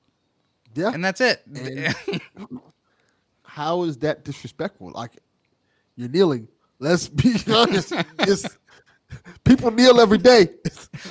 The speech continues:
Speaker 2: Well, and that, well, uh, the thing was, is I, you know, I have a buddy who was, uh, in the military, and that was his initial stance, was like, "He's disrespecting the flag." And I was like, you know, just recently when all of this has come up again, I'm like,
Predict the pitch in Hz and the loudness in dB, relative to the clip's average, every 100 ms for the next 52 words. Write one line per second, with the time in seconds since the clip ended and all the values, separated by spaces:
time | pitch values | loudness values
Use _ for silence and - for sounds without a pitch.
0 | - 269 262 226 240 233 196 220 233 214 | -2 0 2 0 -2 -4 -6 -4 -4 -4
1 | 208 196 247 233 226 220 175 165 170 151 | -6 -8 -8 -6 -4 -4 -6 -6 -6 -8
2 | 147 156 131 - 175 165 143 151 143 143 | -8 -6 -4 -2 -2 -2 -4 -4 -4 -6
3 | 139 127 113 - _ _ _ - 120 117 | -4 -6 -8 -14 _ _ _ -8 -6 -4
4 | 143 131 127 123 110 113 104 104 95 110 | -6 -4 -4 -4 -4 -4 -4 -6 -8 -10
5 | 107 104 120 127 127 101 120 110 107 - | -10 -10 -6 -4 -6 -8 -10 -8 -12 -16
6 | _ _ - 113 120 151 120 - 110 95 | _ _ -14 -8 -4 -4 -6 -10 -10 -10
7 | 92 - 92 92 87 156 120 127 120 - | -10 -12 -14 -14 -12 -12 -8 -10 -10 -12
8 | 107 101 104 98 95 - 98 - 98 87 | -10 -12 -10 -14 -14 -16 -18 -14 -10 -8
9 | 82 78 _ _ _ _ _ 113 123 120 | -10 -14 _ _ _ _ _ -10 -8 -8
10 | 113 120 113 104 - 123 110 107 117 131 | -8 -6 -6 -6 -12 -10 -8 -8 -8 -10
11 | 143 117 131 135 135 117 113 113 117 107 | -10 -8 -6 -6 -6 -8 -6 -4 -4 -6
12 | 113 120 - 123 117 110 98 123 113 110 | -10 -12 -12 -10 -10 -10 -8 -6 -6 -8
13 | - 120 113 104 | -12 -10 -10 -10